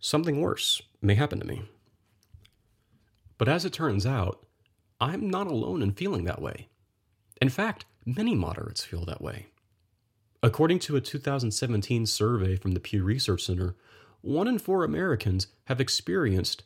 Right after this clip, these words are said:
being harassed online. But even more shocking than that,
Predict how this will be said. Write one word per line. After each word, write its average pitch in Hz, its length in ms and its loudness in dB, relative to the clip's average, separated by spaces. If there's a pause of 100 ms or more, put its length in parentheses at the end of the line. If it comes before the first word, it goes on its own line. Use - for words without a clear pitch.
(160)
being 101 240 0
harassed 95 720 -2
online. 92 580 0 (680)
But 123 120 4
even 180 200 4
more 131 120 2
shocking 120 400 2
than 92 180 2
that, - 360 -2